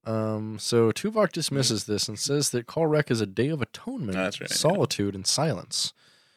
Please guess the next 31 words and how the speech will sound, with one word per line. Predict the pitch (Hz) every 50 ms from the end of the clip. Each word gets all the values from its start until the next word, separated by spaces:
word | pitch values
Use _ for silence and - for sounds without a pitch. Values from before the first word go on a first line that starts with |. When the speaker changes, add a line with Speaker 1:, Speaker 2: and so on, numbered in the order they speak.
| _ _ _ _ -
Speaker 1:
Neelix | 123 131 185 226 247 196 -
says | - - 175 175 170 156 127 - - -
all | - 151 196 233 196
Vulcan | 165 151 151 160 - - 139
holidays | 123 147 170 180 156 131 107 107 104 98 110
are | 107 101
the | -
same | - - - 196 175 123 110 104
and | 95 92
full | - 117 110
of | 98 98 101
doom | 110 107 123 131
and | 127 123 110
gloom. | 110 107 110 117 117 113 107 101 92 90 92 - _ _ _ _ _
Speaker 2:
Hmm. | - 131 120 _ _ _ _ _ _ _ _ _ _ _ _ _ _ _ _ -
Speaker 1:
Uh, | 107 104
he | 104 143
knows | 180 214 208 170 131 127 123 113 - - - - - - -
because | 120 - 131 127 127
he's | - 139 127
been | - 135 123
doing | 127 135 135 123 113 117
research | 156 214 220 - - - 98 95 - - - - - - _ _ _ -
in | 113 110
his | - 120 117 -
capacity | - 113 - - 160 175 185 170 - - 107 98 92 95 98 104 107 - 127
as | 107 113
morale | 113 110 107 107 104 107 110 110 104 95
officer. | 101 110 101 - - - - - - - - 113 - -
Speaker 2:
Mm. | - - - - - - - - - _ _ _ _ _ _ _ _ _ _ _ _ _ _ _ _ _ _ _ _ _ _ _ _ _ _
Speaker 1:
What? | 117 107 110 117 -